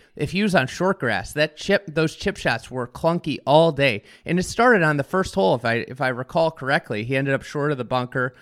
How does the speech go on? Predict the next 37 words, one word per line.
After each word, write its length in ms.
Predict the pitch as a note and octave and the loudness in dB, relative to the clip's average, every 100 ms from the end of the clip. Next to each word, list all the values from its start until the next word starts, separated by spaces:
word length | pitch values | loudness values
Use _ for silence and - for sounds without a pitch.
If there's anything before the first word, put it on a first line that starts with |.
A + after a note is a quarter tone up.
| _ - | _ -6
and 100 | B2+ | 0
he 100 | C#3 | 2
had 120 | C#3+ | 2
a 60 | C#3+ | 0
really 340 | C3 B2+ C#3+ | -2 0 2
bad 300 | C3+ C3 C#3 | 2 0 0
chip 320 | - F#3+ - _ _ - | 0 -2 -2 _ _ -6
to, 280 | B2+ B2+ - | -2 -2 -4
like, 180 | B2 A#2+ | -8 -6
fifteen 340 | D#3+ D3 D3 | -8 -6 -6
feet. 200 | D3 C3 | -6 -6
He 80 | B2 | -4
might 200 | D3+ G#3 | -2 -2
have 60 | D#3 | -2
been 160 | C3+ | -2
in 120 | B2+ | -4
the 40 | A#2+ | -4
bunker, 320 | B2 - D#3 | -6 -4 -4
but 300 | D3+ E3+ - _ - _ - | 0 -2 -2 _ -20 _ 0
either, 440 | A3 A3 G#3+ C3+ - D#3 - | 4 6 4 0 -8 -14 -14
neither, 360 | E3 A3 G#3+ | -4 0 0
it, 320 | E3 F3+ - _ _ - | 0 -2 -4 _ _ 0
all 300 | F#3 A#3+ A3+ | 4 4 6
those 260 | G#3 G#3 | 4 4
chips 400 | - F#3 - - - | 0 0 0 -8 -2
off 240 | C#3 D3 | 2 2
of 100 | C#3+ | 2
that 180 | B2+ A#2+ | 0 0
short 320 | - C3 C3 | -2 -2 -2
grass 400 | - G#2 D2 - | -2 -2 -4 -6
were 120 | B2 G#2+ | -6 -4
really, 680 | A2+ C3 D#3 D#3+ E3 D#3+ - | 0 6 8 6 2 -2 -4
really 320 | B2+ C3 B2+ | 0 0 0
shaky 440 | - C#3 C#3 A#2+ | -2 -2 -2 -4
for 140 | A2+ A2+ | -8 -6
Mito 300 | A#2+ B2 A#2 | -4 -4 -6
Pereira. 500 | B2+ E3 G#3 C#3 | 0 2 4 2